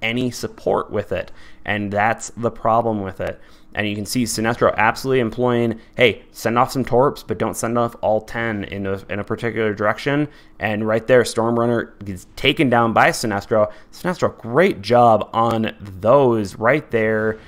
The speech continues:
Absolutely doing it great. But you can see a turtle strat versus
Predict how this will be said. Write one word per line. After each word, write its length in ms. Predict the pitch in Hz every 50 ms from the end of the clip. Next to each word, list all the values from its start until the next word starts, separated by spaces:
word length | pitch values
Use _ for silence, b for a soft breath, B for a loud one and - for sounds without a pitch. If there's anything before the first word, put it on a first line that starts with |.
| B B B B B -
Absolutely 1300 | 120 131 131 131 - - - 110 98 95 95 101 104 117 131 147 160 165 131 78 101 120 110 101 98 98 -
doing 380 | - - 123 127 123 120 117
it 160 | 110 76 -
great. 500 | - - 104 107 107 107 107 - - -
But 180 | - 110 104 B B B B B
you 180 | B - 117 113
can 120 | 120 123
see 160 | 120 - 165 147
a 40 |
turtle 300 | - - - 131 135 156
strat 400 | 151 - 160 151 151 151 120 76
versus 640 | 76 110 110 117 - - 123 120 113 110 110 107 -